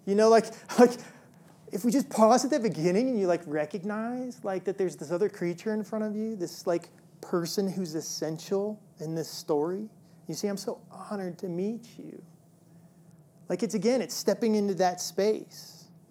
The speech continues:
It's allowing yourself to see thinly and to recognize that other person in front of you. And I believe that that's a part of active compassion, honoring that other person,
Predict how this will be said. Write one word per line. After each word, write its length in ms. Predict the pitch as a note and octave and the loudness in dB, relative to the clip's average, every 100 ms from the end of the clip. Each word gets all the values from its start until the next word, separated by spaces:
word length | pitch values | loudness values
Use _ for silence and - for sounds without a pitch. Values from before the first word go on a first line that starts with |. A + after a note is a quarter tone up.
| - - - - | -20 -20 -20 -20
It's 120 | - A3 | -6 0
allowing 600 | F#3+ G#3 B3 A#3 G#3 G3 | 2 4 4 4 4 4
yourself 560 | G3 G3 G#3 G3 G3 | 4 4 4 4 2
to 120 | - | -4
see 380 | G3 - A3 G#3+ | -8 -4 0 0
thinly 540 | G#3 - A3+ B3+ F3 D#3 | 2 2 2 2 0 -2
and 100 | D3+ | -4
to 100 | F3 | -2
recognize 720 | F3+ F#3 G#3 F#3 F3 E3 D3+ | 0 0 -2 -2 0 -2 0
that 220 | E3 E3+ F#3+ | 0 0 2
other 180 | F#3+ | 2
person 300 | G3 G#3+ F#3 | 2 0 -2
in 60 | F3 | -4
front 240 | - G#3 | -2 0
of 120 | A#3+ D#3 | 0 -2
you. 280 | D3+ D3 D3 - - - | -2 -2 -6 -18 -14 -6
And 100 | E3 | -4
I 100 | B3 | 2
believe 360 | E4 D4+ B3 | 4 4 4
that 160 | F#3 G3 | 2 0
that's 220 | G3+ G#3+ | 0 -2
a 40 | G3 | -6
part 360 | - F#3+ G#3+ | -2 0 2
of 120 | G3+ | 2
active 400 | F3+ D#3+ D#3 E3 | 0 -4 -8 -12
compassion, 760 | - E3 - F3+ A3+ - - G3+ - - _ - - - - | -10 -10 -8 -8 -8 -12 -18 -18 -20 -20 _ -20 -20 -20 -10
honoring 840 | F#3 G3 A#3+ B3+ G3+ E3 D3+ D3+ E3 - - - - | -4 -2 0 0 -2 -4 -8 -12 -18 -20 -20 -20 -8
that 160 | F3+ F3 | -4 -2
other 180 | E3 D#3 | -4 -4
person, 540 | F3 G3 A3+ - - | -4 -4 -4 -12 -18